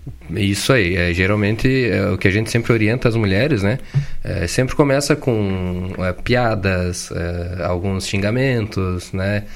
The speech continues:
é, de forma bem prática, geralmente começa com algo que a mulher não dá muita atenção.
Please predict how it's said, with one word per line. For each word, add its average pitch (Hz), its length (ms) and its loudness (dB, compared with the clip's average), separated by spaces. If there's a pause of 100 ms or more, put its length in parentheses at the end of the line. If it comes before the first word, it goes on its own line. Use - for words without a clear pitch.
(200)
é, 90 280 -2
de 90 100 -2
forma 110 340 2
bem 117 200 2
prática, 120 520 2
geralmente 110 760 0
começa 139 440 2
com 143 200 0
algo 147 500 2
que 151 140 4
a 147 80 4
mulher 139 280 0
não 143 140 0
dá 135 140 0
muita 143 240 0
atenção. 160 520 0